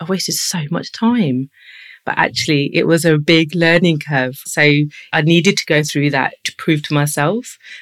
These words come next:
rather than to other people that actually I'm good for this role. So I think you really have to do a bit of self-reflection and really tell yourself all the positive things that you do and how well you do them.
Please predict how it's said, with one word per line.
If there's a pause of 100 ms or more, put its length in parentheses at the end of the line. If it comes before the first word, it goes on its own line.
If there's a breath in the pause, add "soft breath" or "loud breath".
(100)
rather
than
to
other
people
that
actually
I'm
good
for
this
role.
So
I
think (480 loud breath)
you
really
have
to (240 loud breath)
do
a
bit
of
self-reflection (380 loud breath)
and (160)
really (300)
tell
yourself
all
the (160)
positive
things
that
you
do (400 loud breath)
and
how
well
you
do
them.